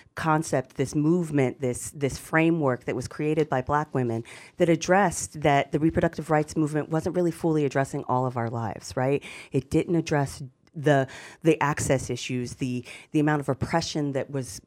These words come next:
compounding on Black and brown bodies in the actual act of being able to re-, even go about going towards your reproductive health care.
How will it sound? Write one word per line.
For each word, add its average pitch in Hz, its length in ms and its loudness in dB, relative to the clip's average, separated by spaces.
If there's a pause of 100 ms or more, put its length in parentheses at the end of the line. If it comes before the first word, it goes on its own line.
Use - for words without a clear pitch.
compounding 170 800 0
on 131 200 2
Black 147 300 0
and 143 100 0
brown 131 240 0
bodies 131 640 -6 (260)
in 151 220 4
the 147 200 2
actual 151 460 0
act 139 240 -2
of 135 160 -8
being 139 180 0
able 135 180 -2
to 135 120 -4
re-, 131 180 -2 (280)
even 208 260 2
go 190 480 6
about 170 380 0
going 131 180 -2
towards 127 240 -6
your 127 80 -6
reproductive 117 520 -8
health - 240 -6
care. - 260 -10